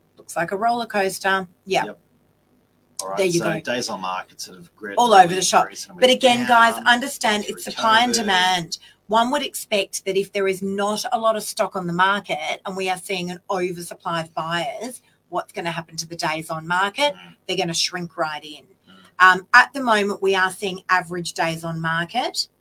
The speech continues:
Speaker 1: average being twenty-two to thirty days on market, a-, approximately around D Y. We've just drawn on one suburb. Um, and that's because we are seeing an average amount of property in the market. Stock levels aren't high, stock levels aren't low.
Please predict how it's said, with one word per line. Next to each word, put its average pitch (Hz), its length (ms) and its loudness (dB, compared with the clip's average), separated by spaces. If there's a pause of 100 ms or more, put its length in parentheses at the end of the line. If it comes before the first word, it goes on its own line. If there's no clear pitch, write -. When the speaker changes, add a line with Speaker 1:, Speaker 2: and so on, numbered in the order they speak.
Speaker 1:
average 175 720 -4
being 170 380 -4 (420)
twenty-two 175 500 -4
to 160 80 -14
thirty 170 400 -2
days 165 360 -2
on 160 160 -6
market, 165 520 -4 (380)
a-, 175 180 -8
approximately 185 800 -6
around 175 300 -2
D 170 220 -2
Y. 170 320 -4
We've 196 140 -6
just 170 200 -16
drawn 165 200 -8
on 156 140 -10
one 160 180 -10
suburb. 165 640 -6 (400)
Um, 196 200 6
and 208 180 2
that's - 200 2
because 208 380 -4
we 190 140 0
are 180 80 -2
seeing 180 260 -4
an 190 80 -10 (120)
average 185 420 2
amount 165 240 -2
of 165 80 -10
property 165 340 -8
in 156 100 -12
the 156 80 -18
market. 143 440 -14 (240)
Stock 220 320 0
levels 185 280 -2
aren't 156 220 -4
high, 202 400 2 (200)
stock - 300 0
levels 185 340 -4
aren't 151 200 -4
low. 180 400 4